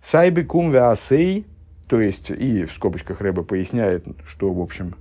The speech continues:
само собой разумеется, как в области того, что следует делать. Тон дос восергейстон,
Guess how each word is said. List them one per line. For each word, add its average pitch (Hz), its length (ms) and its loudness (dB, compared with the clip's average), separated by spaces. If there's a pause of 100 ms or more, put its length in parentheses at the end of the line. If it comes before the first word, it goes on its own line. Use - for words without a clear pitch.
само 95 260 -8
собой 95 280 -4
разумеется, 123 640 -2
как 131 300 0
в 107 60 0
области 95 500 -2 (380)
того, 92 220 0
что - 160 -10
следует 190 520 2
делать. 147 420 2 (1700)
Тон 156 300 6
дос 127 240 6
восергейстон, 123 1120 0